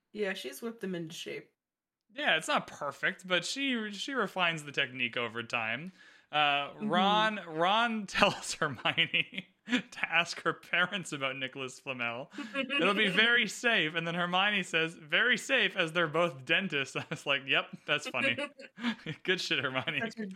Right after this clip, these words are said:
Speaker 1: dry sense
Speaker 2: Get
Speaker 1: of
Speaker 2: outta here,
Speaker 1: humor.
Speaker 2: Ron, you idiot. Come on. Come
Speaker 1: Yeah.
Speaker 2: on, Ron. What are we doing?
Speaker 1: Although, okay, question. Why isn't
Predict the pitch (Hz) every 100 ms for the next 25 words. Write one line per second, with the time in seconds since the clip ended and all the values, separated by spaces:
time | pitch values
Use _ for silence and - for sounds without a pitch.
0 | 208 208 185 180 185 - 185 202 202 185
1 | 175 165 165 156 151 147 147 139 151 147
2 | 147 151 - _ - 196 196 175 147 131
3 | 120 - 185 262 320 254 196 170 147 151
4 | 220 214 170 147 135 113 110 _ _ _
5 | _ _ _ _ _ _ 294 320 349 359
6 | 320 - - 294 330 302 - - _ _
7 | - 330 - 226 202 202 - _ _ -
8 | 190 196 277 370 381 - 220 220 202